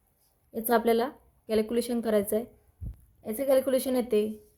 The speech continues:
सिक्स नाईन फोर टू झिरो रुपये. म्हणजे म्हटलेलं आहे,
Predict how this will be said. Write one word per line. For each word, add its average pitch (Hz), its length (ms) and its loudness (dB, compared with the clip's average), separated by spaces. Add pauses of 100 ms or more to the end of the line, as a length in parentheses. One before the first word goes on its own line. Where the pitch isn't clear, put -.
(260)
सिक्स 226 520 -6 (420)
नाईन 220 480 2 (520)
फोर 214 440 2 (600)
टू 220 260 0 (460)
झिरो 214 360 2 (400)
रुपये. 202 300 -6 (1080)
म्हणजे 254 180 4
म्हटलेलं 277 420 6
आहे, 202 300 2